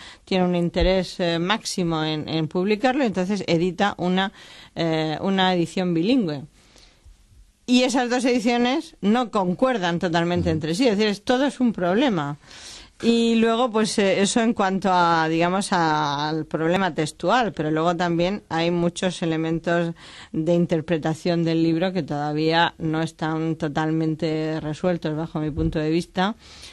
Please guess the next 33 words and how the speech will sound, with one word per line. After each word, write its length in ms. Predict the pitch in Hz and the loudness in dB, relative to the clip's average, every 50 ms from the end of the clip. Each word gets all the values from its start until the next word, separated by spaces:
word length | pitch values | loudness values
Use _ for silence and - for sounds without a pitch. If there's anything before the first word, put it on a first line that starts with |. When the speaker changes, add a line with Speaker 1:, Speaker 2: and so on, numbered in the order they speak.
| - - | -16 -8
Speaker 1:
porque, 760 | - 160 156 151 - - 170 165 160 156 156 160 156 156 156 | -4 -4 -4 -4 -4 0 2 2 4 4 2 2 2 0 0
mm, 360 | 151 151 143 147 143 147 147 156 | 0 0 0 -2 -2 -2 0 0
bueno, 420 | 180 180 175 190 208 190 156 151 | 0 2 2 0 0 -2 -2 -2
eh, 240 | 156 156 160 156 160 | -2 -2 -2 -2 -2
se 320 | 147 - 175 156 156 156 | -4 -4 -4 -4 -4 -4
considera, 840 | - - 160 170 156 - 160 151 156 170 175 175 175 180 185 180 180 | -4 -4 -4 -4 -4 -4 -2 0 2 2 2 2 2 2 2 2 2
incluso 320 | 170 156 175 175 151 190 | 0 0 0 0 0 2
él 140 | 180 180 180 | 2 2 4
mismo 440 | 180 185 196 208 185 190 185 175 175 | 4 4 4 4 4 4 2 2 2
dijo 520 | 175 196 202 190 - - 196 190 185 180 - - - - - - _ | 2 2 0 -2 -2 -2 0 0 0 -2 -6 -12 -20 -20 -20 -20 _
que 520 | - - 185 180 180 180 180 175 175 175 | -2 0 2 2 4 2 2 2 2 2
esto 240 | 180 - - - 185 | 0 0 -2 -2 0
era 120 | 170 175 | 2 2
un 160 | 175 175 170 175 | 2 2 2 2
libro 520 | 180 180 190 190 170 175 175 175 175 175 | 2 2 2 2 2 2 2 2 2 2
sobre 400 | - - 180 170 170 170 170 170 | 0 0 0 2 2 2 2 2
Nueva 320 | 165 170 165 160 165 165 | 2 2 2 2 2 2
York. 340 | 180 214 214 220 220 226 226 220 | 2 2 2 2 2 0 0 -2
Bueno, 380 | 208 180 202 220 220 220 233 | -4 -2 0 0 0 0 -2
eso 140 | 220 190 214 | -2 -2 -2
es 80 | 196 185 | -2 0
una 180 | 196 185 180 | 0 0 2
verdad 320 | 175 170 165 160 175 170 170 | 2 2 2 2 0 0 0
a 60 | 160 | 0
medias, 640 | 170 190 196 185 170 160 160 170 196 226 - - - - | 0 0 0 2 0 0 0 -2 -4 -6 -10 -14 -12 -6
¿eh? 160 | 160 170 190 | -6 -4 -4
Porque 480 | 185 180 165 - - 156 156 156 147 - - - - - - - - | -4 -6 -6 -6 -8 -8 -6 -6 -8 -10 -12 -18 -20 -20 -18 -6 -2
yo 140 | - 170 151 | 0 0 2
considero 560 | 170 175 165 - 175 165 170 170 175 175 160 | 2 0 0 2 2 2 4 4 2 0 0
que 160 | - 165 160 | -2 -2 -2
sí, 280 | 160 - - 214 196 180 | -2 0 2 2 4 4
él 280 | 180 185 185 185 185 - | 4 2 0 -2 -2 -2
utiliza, 800 | 180 185 147 - 165 160 175 208 208 - - 175 165 160 151 | -4 -4 -2 0 0 0 2 0 0 0 0 -2 0 0 -2